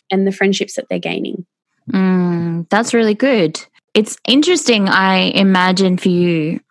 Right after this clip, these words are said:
Speaker 2: now as a mum, thinking about, uh, the way you talk about value and what's important in your kids' lives and then re-entering into that world. I imagine that's quite a switch for you.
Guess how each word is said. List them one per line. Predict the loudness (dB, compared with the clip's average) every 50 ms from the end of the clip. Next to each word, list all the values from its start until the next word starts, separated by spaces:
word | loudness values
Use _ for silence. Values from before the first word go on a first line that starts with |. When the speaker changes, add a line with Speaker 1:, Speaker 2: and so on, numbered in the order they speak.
| _
Speaker 2:
now | 0 2 4 4 4 4 4 2
as | 2 2
a | 2
mum, | 2 2 4 4 4 4 2 2 0 0 -2 -2 -4 -4 -4
thinking | -2 0 0 0 0 0 0 0
about, | 0 2 2 2 2 2 2 0 -2 -4 -8 -12 -12 -14 _ _ -6
uh, | -4 -2 -2 -2 0
the | 0 2
way | 2 2 2 2
you | 2 0 2
talk | 2 2 2 2
about | 2 2 2 2 0 0
value | 2 2 2 4 4 2 2 2 2 2 2 2 2 0 0
and | 0 0 0 0
what's | 0 -2 -2 -2
important | -2 -2 0 0 -2 0 0 0
in | 0 0 0 0
your | 0 0 -2 -2
kids' | -4 -2 -2 -2 -2 -2 -4 -4
lives | -2 0 0 0 0 -2 -6 -8 -12 -10 -6 -4
and | -2 0
then | 0 0 0 -2 -2 -6 -10 -20 -20 -10 -4
re-entering | 0 0 2 2 2 2 2 0 0 0 0 0 0
into | 0 0 0 0 0
that | 0 0 0 0
world. | 0 0 2 2 0 0 -2 -4 -8 _ _ _ -20 -18 _ -4
I | 0 2
imagine | 2 4 4 4 2 2 2 0 2
that's | 0 0 -2 -4 -10 -18 -20 -20 -20 _ _
quite | -6 -2 -2 0 0
a | -2
switch | -6 -8 -10 -8 -6 -2 -2 -2 -2 -4 _ -10 -10 -10 -10 -8
for | -8
you. | -6 -6 -6 -8 -10 -10 -12 -14